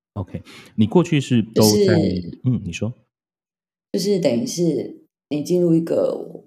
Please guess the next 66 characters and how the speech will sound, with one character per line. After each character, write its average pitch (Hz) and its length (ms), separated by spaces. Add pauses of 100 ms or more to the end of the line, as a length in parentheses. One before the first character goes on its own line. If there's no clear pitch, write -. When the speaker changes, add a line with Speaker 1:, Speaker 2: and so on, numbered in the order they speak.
Speaker 2:
我 165 160
那 180 140
时 175 140
候 170 120
是， 170 400 (320)
我 165 80
最 226 140
后 202 160
一 - 20
段 180 320 (380)
一 165 100
对 165 240
一 160 80
关 147 180
系 151 160
结 139 200
束 147 140
在 143 120
我 - 120
二 139 100
十 131 100
九 - 180
岁 - 200
的 113 60
时 - 180
候。 - 380 (360)
Speaker 1:
嗯， 117 320
嗯， - 20
嗯。 92 200
Speaker 2:
然 127 100
后 143 300
到 170 260
时 - 180
间 165 140
开 156 140
放 143 160
式 139 80
关 135 120
系 131 200
是 143 360 (420)
三， 147 360
是 - 320
隔 123 160
了 - 140
两 - 260
年， 131 240
所 147 160
以 139 60
是 139 120
三 139 220
十 - 140
一 - 100
岁。 - 400 (340)
对， - 140
那 214 100
这 202 180
中 170 220
间 147 180
的， 139 240 (240)
这 170 80
中 165 160
间 165 140
两 170 160
年 113 160
其 139 140
实 131 180